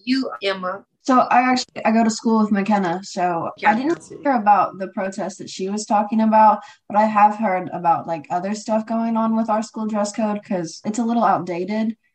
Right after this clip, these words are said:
Speaker 2: But the real problem with our dress code isn't in its existence, but it's in the way that there is a lot of unfairness in who gets targeted with dress code.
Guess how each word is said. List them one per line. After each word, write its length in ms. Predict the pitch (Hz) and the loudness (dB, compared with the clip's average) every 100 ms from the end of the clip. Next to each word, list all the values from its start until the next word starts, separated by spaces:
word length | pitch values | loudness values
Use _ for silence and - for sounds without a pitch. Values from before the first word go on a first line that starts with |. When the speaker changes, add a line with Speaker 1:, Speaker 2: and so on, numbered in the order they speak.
| _ _ _ - | _ _ _ -14
Speaker 2:
But 300 | 220 202 180 | -6 -4 -4
the 100 | 196 | -4
real 240 | 185 196 202 | -2 -4 -2
problem 680 | 185 196 202 202 185 170 - | 0 2 2 0 -2 -6 -6
with 200 | 190 180 | -4 0
our 180 | 175 190 | 0 0
dress 300 | 185 180 - | -2 -2 -4
code 260 | 190 180 160 | -4 -4 -4
isn't 360 | 190 190 160 | -4 -4 -4
in 320 | 180 175 151 - | -4 -2 -4 -4
its 200 | 190 180 | -4 -4
existence, 680 | 160 170 190 - 220 202 - | -6 -4 -6 -2 0 0 -2
but 180 | 185 180 | -2 -2
it's 240 | - - | -6 -8
in 160 | 190 196 | -2 -2
the 80 | |
way 200 | 175 170 170 | 0 -2 -4
that 280 | 170 147 - _ _ - | -4 -6 -10 _ _ -10
there 400 | 214 208 214 202 | -4 -2 0 -2
is 240 | 196 - - | -6 -10 -2
a 120 | 185 | 0
lot 240 | 190 190 185 | 2 2 0
of 260 | 180 - - | -2 -6 -8
unfairness 760 | 175 175 175 170 175 185 190 - | -4 -4 -4 -4 -2 -2 -4 -4
in 100 | 170 | -4
who 220 | 180 180 | 0 -2
gets 300 | 175 156 - | -2 -6 -10
targeted 680 | - 165 165 185 202 202 196 214 | -8 -4 -4 -4 -4 -4 -4 -8
with 140 | 202 | -6
dress 280 | 208 202 - | -4 -4 -2
code. 380 | 226 220 208 | -2 0 -2